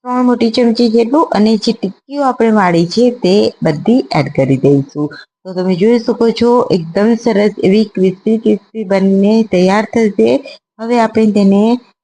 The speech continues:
એ, બે મિનિટ માટે કૂક કરી લેવાની વન સાઈડ અને તેને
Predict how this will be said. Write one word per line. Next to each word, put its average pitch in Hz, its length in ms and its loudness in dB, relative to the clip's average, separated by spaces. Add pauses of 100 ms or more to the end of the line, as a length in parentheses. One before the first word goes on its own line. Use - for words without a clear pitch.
એ, 214 460 -2
બે 214 240 -2
મિનિટ 202 300 2
માટે 196 240 0
કૂક 214 200 -2
કરી 277 300 0
લેવાની 240 520 2
વન 190 160 2
સાઈડ 247 380 0
અને 170 220 2
તેને 180 380 0